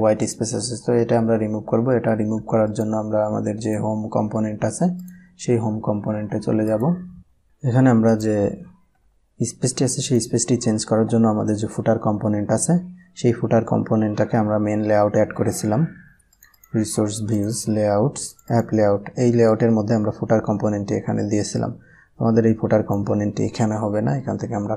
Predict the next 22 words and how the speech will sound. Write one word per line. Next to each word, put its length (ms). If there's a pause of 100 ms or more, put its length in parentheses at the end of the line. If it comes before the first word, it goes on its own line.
cut 120 (100)
করে 200
নিয়ে 160
যাচ্ছি, 240 (640)
cut 220
করে 200
নিয়ে 160
যাচ্ছি 220 (100)
এবং 100 (140)
এখানে 220 (100)
আমাদের 280 (140)
এই 80 (1000)
main 380 (720)
লেখাটি 420
আর 80 (120)
থাকার 240 (100)
দরকার 240 (100)
নাই। 100 (1300)
কাট 220
করে 220
নিয়ে 160
গেলাম। 200